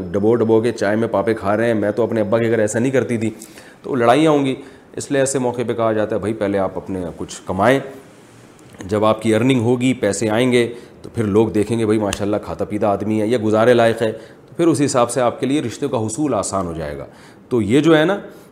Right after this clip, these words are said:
کہ بغیر، یعنی پیسوں کے شادی نہیں، شادی سے اللہ نے منع کیا، ایسا نہیں ہے، شادی سے اللہ نے منع نہیں کیا، لیکن ہوگی پھر بھی نہیں۔ بہت سی چیزوں سے اللہ نے منع نہیں کیا، لیکن اللہ نے، اے،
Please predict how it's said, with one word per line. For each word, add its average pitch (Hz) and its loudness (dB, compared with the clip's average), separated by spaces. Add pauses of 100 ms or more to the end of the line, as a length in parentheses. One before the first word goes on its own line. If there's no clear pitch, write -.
(120)
کہ 143 4 (380)
بغیر، 131 4 (520)
یعنی 113 0
پیسوں 113 0
کے 117 -2
شادی 110 -2
نہیں، 123 -4 (400)
شادی 110 -2
سے 117 -2
اللہ 110 0
نے 113 0
منع 107 -2
کیا، 135 0
ایسا 113 -2
نہیں 127 0
ہے، 175 -4
شادی 120 -2
سے 113 -2
اللہ 113 2
نے 113 0
منع 104 -2
نہیں 113 0
کیا، 165 -2
لیکن 143 0
ہوگی 131 6
پھر 104 0
بھی 98 -2
نہیں۔ 82 -8 (300)
بہت 120 0
سی 156 -6
چیزوں 143 -2
سے 143 2
اللہ 143 4
نے 147 2
منع 131 2
نہیں 156 4
کیا، 165 2
لیکن 147 2
اللہ 131 2
نے، 151 2
اے، 131 -4